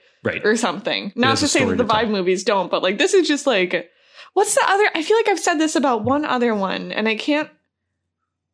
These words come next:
Speaker 2: I can't remember which one it is, but, like,
Speaker 1: Porco
Speaker 2: this
Speaker 1: Rosso.
Speaker 2: Yeah, yeah. <laughs> Maybe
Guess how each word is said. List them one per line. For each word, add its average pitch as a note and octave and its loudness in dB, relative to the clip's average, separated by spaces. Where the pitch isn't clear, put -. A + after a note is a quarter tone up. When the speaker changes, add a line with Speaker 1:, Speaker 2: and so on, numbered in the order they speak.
Speaker 2:
I A#3+ -2
can't D4+ 0
remember C#4 0
which B3 0
one B3 0
it A3 2
is, G3 0
but, A3 0
like, A3+ 4
Speaker 1:
Porco D4 2
Speaker 2:
this - -4
Speaker 1:
Rosso. G2+ -8
Speaker 2:
Yeah, D#3+ 0
yeah. F4+ 0
<laughs> C4+ 0
Maybe A#4 2